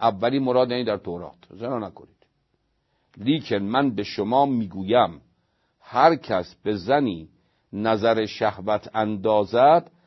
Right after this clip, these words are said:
همان دم در دل خود با او زنا کرده است.» خب این یعنی من تورات رو نقضش کردم.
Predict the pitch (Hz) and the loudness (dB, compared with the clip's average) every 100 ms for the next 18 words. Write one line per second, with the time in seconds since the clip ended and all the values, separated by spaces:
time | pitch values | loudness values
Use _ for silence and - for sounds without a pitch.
0 | _ _ - 110 113 110 98 123 165 165 | _ _ -4 0 2 0 0 0 0 0
1 | 123 107 104 104 98 - 143 113 107 120 | 0 0 0 -4 -4 -2 -2 0 -2 -2
2 | 123 104 98 90 - 82 82 78 82 - | -2 -4 -6 -10 -12 -14 -14 -14 -16 -18
3 | - - _ _ _ _ _ _ _ _ | -20 -20 _ _ _ _ _ _ _ _
4 | _ _ _ _ _ _ _ _ - 120 | _ _ _ _ _ _ _ _ -14 -8
5 | 120 117 120 127 120 104 110 104 113 98 | -6 -6 -6 -8 -6 -6 -6 -6 -6 -6
6 | 82 76 - 80 _ 90 | -8 -16 -16 -18 _ -20